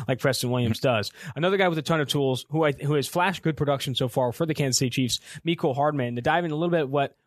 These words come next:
Speaker 1: we kind of thought about him as a prospect, very explosive, fast off the line of scrimmage, not a polished route runner, still didn't see, you know, probably enough one-on-ones. What are you seeing from
Speaker 2: Uh,
Speaker 1: Mecole
Speaker 2: yeah,
Speaker 1: in the
Speaker 2: and,
Speaker 1: N F L?
Speaker 2: and then the other big thing was it, it, I did not love in terms of contested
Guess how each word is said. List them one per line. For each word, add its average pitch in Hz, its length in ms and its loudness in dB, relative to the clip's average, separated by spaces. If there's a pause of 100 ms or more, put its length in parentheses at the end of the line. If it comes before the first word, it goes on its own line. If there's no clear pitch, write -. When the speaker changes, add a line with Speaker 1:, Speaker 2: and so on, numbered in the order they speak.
Speaker 1:
we 156 200 2
kind 160 180 0
of 139 60 0
thought 151 200 2
about 143 220 0
him 143 220 2
as 127 100 -2
a - 60 -8
prospect, 165 500 0 (220)
very 151 180 2
explosive, 139 540 -2 (160)
fast 143 260 0
off 143 80 -2
the 143 60 -4
line 147 120 2
of 131 40 -2
scrimmage, 123 400 0 (180)
not 127 240 2
a 147 80 4
polished 151 440 0
route 135 180 2
runner, 123 300 0 (140)
still 165 280 0
didn't 156 160 -2
see, 143 340 0
you 151 80 -2
know, 143 100 2
probably 160 260 2
enough 143 200 0
one-on-ones. 135 800 0 (120)
What 151 140 2
are 147 60 2
you 139 80 2
seeing 147 200 -2
from 131 120 -4
Speaker 2:
Uh, 139 40 4
Speaker 1:
Mecole 143 120 0
Speaker 2:
yeah, 156 140 4
Speaker 1:
in 120 60 4
the 127 40 2
Speaker 2:
and, 127 80 2
Speaker 1:
N 143 60 0
F 139 80 2
L? - 60 2
Speaker 2:
and 131 80 2
then 135 120 2
the 123 120 4
other 117 220 2
big 104 220 0
thing 104 220 0
was 95 300 2
it, 107 260 0
it, - 180 -8
I 98 160 2
did 92 180 0
not 90 300 0
love 85 260 0
in 82 100 -4
terms 82 280 -2
of 76 160 -4
contested 82 800 -2